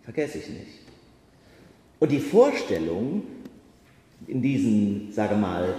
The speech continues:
Tagen oder auch noch ersten Jahren, die Vorstellung, dass es einmal einen Punkt in meinem Leben geben könnte,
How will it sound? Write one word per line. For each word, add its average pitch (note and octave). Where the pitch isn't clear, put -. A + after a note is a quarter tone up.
Tagen A2
oder G2
auch F#2+
noch G2
ersten G2+
Jahren, G2
die G#2+
Vorstellung, B2
dass D3
es -
einmal C3+
einen A2
Punkt A#3+
in B2+
meinem G#2+
Leben B2+
geben F#2+
könnte, G#2